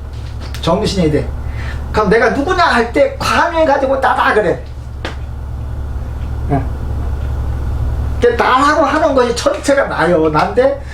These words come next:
대표 나와라 하면 관이 나가는 거예요. 이해되셨죠? 근데 이 관이, 관이 연간에 있으면 어때? 타고나는 관이야.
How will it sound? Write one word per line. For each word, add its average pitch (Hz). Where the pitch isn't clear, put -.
대표 294
나와라 254
하면 254
관이 208
나가는 175
거예요. -
이해되셨죠? 214
근데 277
이 294
관이, 302
관이 269
연간에 277
있으면 226
어때? 196
타고나는 320
관이야. 127